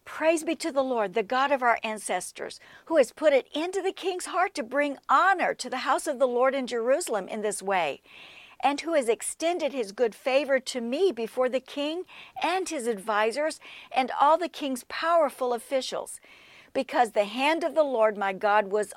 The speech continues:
on me, I took courage and gathered leaders from Israel to go up with me." Ezra chose to follow God's way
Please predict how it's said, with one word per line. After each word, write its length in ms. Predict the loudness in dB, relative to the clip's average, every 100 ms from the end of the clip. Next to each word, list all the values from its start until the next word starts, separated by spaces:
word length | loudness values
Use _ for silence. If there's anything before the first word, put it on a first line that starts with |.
| 2
on 380 | 6 6 4
me, 320 | -2 -4 -6 -10 -20 -20 _ -2
I 240 | 0 0
took 400 | -2 -4 -4 -4
courage 500 | -4 0 2 2 -2 -14 -20 -8
and 300 | -6 -6 2
gathered 480 | 6 6 6 0
leaders 440 | 2 0 2 0 0
from 220 | -4 -4 0
Israel 440 | 0 0 -4 -4
to 120 | -6 -6
go 340 | 0 2 4
up 200 | 2 0
with 260 | -6 -8 -12
me." 280 | -14 -16 _ _ _ _ _ _ _ _ 4
Ezra 440 | 4 4 -2 -4
chose 500 | -4 4 6 6 4
to 140 | -6
follow 420 | -2 2 4 4 2
God's 420 | 2 4 2 -2
way 400 | 0 0 0